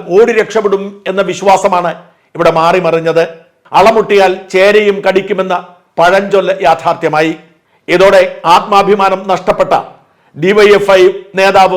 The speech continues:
വസീഫ് പറഞ്ഞത്, "ഞങ്ങൾ അക്രമമുണ്ടാക്കണ്ട" എന്ന് പറഞ്ഞതുകൊണ്ടാണ് യൂത്ത് കോൺഗ്രസുകാർ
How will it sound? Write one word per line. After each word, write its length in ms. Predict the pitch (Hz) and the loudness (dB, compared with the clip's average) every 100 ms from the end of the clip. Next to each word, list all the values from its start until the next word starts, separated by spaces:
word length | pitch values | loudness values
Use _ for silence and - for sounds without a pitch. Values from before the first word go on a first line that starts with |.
| 170 | 0
വസീഫ് 380 | 180 196 208 208 196 | 0 0 -4 -2 -2
പറഞ്ഞത്, 320 | 190 185 135 - _ _ _ _ - | -2 -2 -4 -8 _ _ _ _ -4
"ഞങ്ങൾ 280 | 170 190 214 185 190 175 | -2 2 4 2 2 -4
അക്രമമുണ്ടാക്കണ്ട" 960 | 175 202 220 208 202 208 220 220 208 190 190 - 190 | -2 -2 -2 -2 0 2 2 0 0 0 0 -4 -8
എന്ന് 160 | 185 185 180 | -6 -2 0
പറഞ്ഞതുകൊണ്ടാണ് 760 | 180 202 214 202 202 185 180 - - _ 170 | 0 -2 0 0 2 0 0 -4 -12 _ -2
യൂത്ത് 180 | 196 208 208 | -2 2 0
കോൺഗ്രസുകാർ 480 | 190 185 175 180 | 0 -4 -2 -2